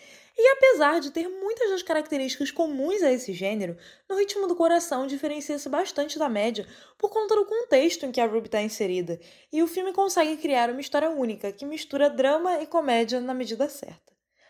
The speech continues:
Ao ser incentivada pelo professor Bernardo Villa-Lobos a ir atrás das aulas de canto, a Ruby se vê pela primeira vez fazendo algo que a desvencilha um pouco da sua família. A vida toda ela foi definida como uma coda, uma Child of Deaf Adult,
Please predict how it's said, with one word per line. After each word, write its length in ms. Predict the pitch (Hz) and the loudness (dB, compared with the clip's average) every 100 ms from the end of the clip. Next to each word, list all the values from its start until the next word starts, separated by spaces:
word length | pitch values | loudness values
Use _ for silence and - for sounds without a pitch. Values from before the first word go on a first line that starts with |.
| _ _ _ | _ _ _
Ao 140 | - 403 | 4 4
ser 180 | 466 | 4
incentivada 680 | 453 440 415 359 240 226 226 | 2 0 -4 -2 2 4 2
pelo 180 | 233 262 | 2 0
professor 560 | 285 285 294 277 214 202 | 0 0 -2 -2 -4 -2
Bernardo 540 | 220 226 233 330 320 | -2 0 2 2 0
Villa-Lobos 680 | 277 262 202 202 180 185 - - - - | 0 0 2 2 0 -6 -12 -18 -16 -2
a 120 | 294 | 4
ir 140 | 349 494 | 6 6
atrás 300 | 453 302 285 | 4 2 2
das 180 | 254 233 | 2 0
aulas 220 | 226 233 | 0 -2
de 60 | 214 | -4
canto, 440 | - 220 240 175 - - - | -10 -10 -10 -14 -20 -20 -6
a 100 | - | 2
Ruby 240 | 392 427 440 | 4 6 4
se 120 | 415 | 2
vê 160 | 302 302 | -2 0
pela 180 | 320 | 0
primeira 360 | 320 311 359 453 | 0 0 -2 -2
vez 260 | 233 226 262 | 0 -2 -2
fazendo 460 | - 233 285 330 | -6 -6 -2 2
algo 420 | 233 247 294 302 | 6 6 4 0
que 100 | 330 | 0
a 60 | 311 | -2
desvencilha 800 | 277 277 311 330 339 262 254 381 | -4 -4 -4 -4 -4 -2 -2 -2
um 100 | 359 | 0
pouco 360 | 262 339 349 | 4 4 2
da 120 | 247 240 | -2 -2
sua 160 | 214 | -4
família. 460 | 208 202 170 151 156 _ _ - - | -6 -6 -8 -10 -16 _ _ -20 -6
A 140 | - | 0
vida 200 | 349 415 494 | 4 4 6
toda 260 | 349 302 311 | 6 6 6
ela 280 | 294 302 339 | 6 4 4
foi 160 | 269 | 2
definida 480 | 254 285 277 240 247 | -2 -4 -4 -2 -2
como 160 | 240 226 | 0 -2
uma 200 | 226 262 | -2 -4
coda, 460 | - 208 180 170 | 0 0 2 0
uma 320 | 185 208 202 - | -2 -2 -4 -4
Child 420 | - 269 269 302 | 0 2 2 4
of 220 | 311 302 214 | 2 2 0
Deaf 260 | 240 269 | 0 2
Adult, 520 | 285 208 175 - - | -2 0 -2 -4 -16